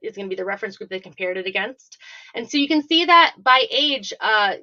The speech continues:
younger demographics certainly prefer to exhale, or I'm sorry, to use flavored e-cigs more often. That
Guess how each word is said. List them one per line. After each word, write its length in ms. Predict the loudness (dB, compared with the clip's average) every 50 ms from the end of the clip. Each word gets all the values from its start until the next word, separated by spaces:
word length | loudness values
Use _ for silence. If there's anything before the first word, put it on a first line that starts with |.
| _ _
younger 340 | -4 -2 -2 0 0 -2 -2
demographics 720 | -2 -2 -2 -2 -2 -2 -2 -2 -4 -8 -10 -16 -20 _ _ _
certainly 360 | _ _ -4 -4 -2 -2 -4 -6
prefer 360 | -6 -10 -6 -4 -4 -4 -4
to 120 | -2 -2
exhale, 560 | -2 0 0 -2 -6 -10 -8 _ -6 -4 -4 -4 -4
or 160 | -4 -4 -4
I'm 80 | -6
sorry, 240 | -6 -6 -4 -6 -6 -8
to 100 | -12 -12
use 300 | -10 -10 -10 -10 -12 -16 _ _ _ _
flavored 340 | -10 -10 -8 -6 -6 -8
e-cigs 280 | -8 -8 -8 -8 -8 -8
more 220 | -8 -8 -6 -6
often. 280 | -6 -6 -6 -6 -8 -8 -8 -12 _ _ _ _ _ _ _ _ _ _ _ _ _ _ _ _ _ _ _ _ _ _ _ _ _ _ _
That 240 | 6 6 8 6 4